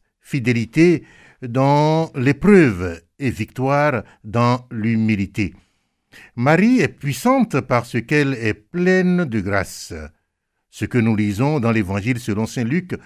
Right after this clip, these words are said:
au chapitre premier, verset vingt-huit. Comblée de l'Esprit, invincible dans la foi, victorieuse dans l'amour. Dans cette, euh, chronique, nous allons découvrir trois visages de la puissance de Marie.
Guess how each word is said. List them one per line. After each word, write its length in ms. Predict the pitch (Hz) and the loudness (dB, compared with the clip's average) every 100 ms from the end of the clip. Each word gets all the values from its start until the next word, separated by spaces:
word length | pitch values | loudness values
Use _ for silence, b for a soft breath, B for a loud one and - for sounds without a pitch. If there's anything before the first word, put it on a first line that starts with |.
| B - | B -10
au 100 | 139 | -6
chapitre 420 | - 120 135 - | -4 -4 -4 -8
premier, 360 | - 107 117 120 | -4 -2 0 0
verset 320 | 107 - 131 | -2 -2 -2
vingt-huit. 500 | 107 101 107 - 85 - _ _ _ _ _ _ - | -2 -4 -6 -8 -14 -18 _ _ _ _ _ _ -2
Comblée 320 | 143 135 160 | 2 4 4
de 80 | 135 | 4
l'Esprit, 800 | 131 131 - 180 208 185 98 - _ _ _ _ _ - | 2 0 -4 0 2 2 -2 -12 _ _ _ _ _ -2
invincible 760 | 135 117 143 - - 185 131 | 0 2 2 0 0 0 2
dans 140 | 156 147 | 0 0
la 100 | 123 | -4
foi, 480 | - - 196 170 - _ 98 | -6 -6 -6 -6 -12 _ -10
victorieuse 560 | 107 - 135 147 165 | -6 -4 -2 0 0
dans 80 | 110 | 0
l'amour. 420 | 104 82 71 60 65 _ _ _ _ _ _ _ B B B B | -2 -4 -10 -16 -20 _ _ _ _ _ _ _ B B B B
Dans 160 | 131 160 | -2 -2
cette, 380 | - 262 262 147 | 0 -2 -2 -2
euh, 240 | 120 110 | 0 -2
chronique, 520 | - 107 110 208 - | -4 -4 -2 -2 -2
nous 480 | 117 113 113 113 107 | -4 -2 0 0 0
allons 380 | 113 123 156 127 b b b 117 | -2 -2 -2 -4 b b b -8
découvrir 680 | 113 127 131 156 202 143 - | -6 -4 -2 2 4 2 -2
trois 260 | - 185 | -4 -2
visages 560 | 123 107 101 117 107 90 | -2 -4 -2 0 -2 -4
de 120 | 101 | -4
la 120 | 98 | -4
puissance 760 | - - 120 - - 156 - 101 | -6 -10 -10 -8 -6 -6 -6 -8
de 100 | 95 | -8
Marie. 500 | 82 76 73 67 | -8 -10 -12 -18